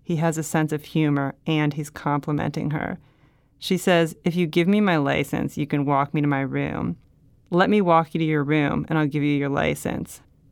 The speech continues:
Is this how the heroines of romance novels feel? They have, in air quotes, no choice but to submit. They are absolved of responsibility by extenuating circumstances.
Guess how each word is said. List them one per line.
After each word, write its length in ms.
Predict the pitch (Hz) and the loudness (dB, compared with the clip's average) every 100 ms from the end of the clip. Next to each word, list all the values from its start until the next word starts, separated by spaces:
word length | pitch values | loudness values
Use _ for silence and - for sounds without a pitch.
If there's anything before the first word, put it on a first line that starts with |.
| _ _ _ _ | _ _ _ _
Is 120 | 180 165 | -2 2
this 180 | 202 | 0
how 120 | - 247 | 2 0
the 100 | 240 | 0
heroines 560 | - 160 156 156 156 | 0 2 4 4 2
of 200 | 151 143 | 0 -2
romance 500 | 143 143 151 156 151 | 0 2 2 0 0
novels 420 | 165 156 160 160 | 0 0 -2 -6
feel? 400 | - 160 165 175 - _ _ _ _ - | -4 -4 -2 -4 -8 _ _ _ _ -2
They 120 | 170 | 0
have, 400 | - 170 170 170 - | 2 4 4 0 -2
in 120 | 165 | -4
air 240 | 170 160 160 | 0 0 0
quotes, 480 | - 143 131 135 - | -2 -2 -2 -4 -6
no 280 | 160 156 156 | 0 2 2
choice 420 | 160 - 156 143 | 0 -2 -2 -2
but 200 | - - | -4 -10
to 80 | - | -8
submit. 640 | - 151 139 147 143 - - _ _ _ _ | -4 -2 0 0 -2 -6 -10 _ _ _ _
They 120 | 170 170 | 2 2
are 60 | |
absolved 680 | 165 151 147 156 160 175 175 | 2 0 2 4 4 2 0
of 140 | 160 | -4
responsibility 960 | 156 151 - 147 147 135 143 143 - 147 | -4 -4 0 0 0 -2 0 0 -2 -4
by 160 | 147 | -2
extenuating 880 | 143 143 - - 156 156 147 139 143 | -2 -4 -6 -2 2 2 2 0 -2
circumstances. 1200 | 143 - 143 147 143 - - 139 143 50 156 - | -2 -4 -4 -2 -4 -4 -6 -6 -6 -6 -8 -10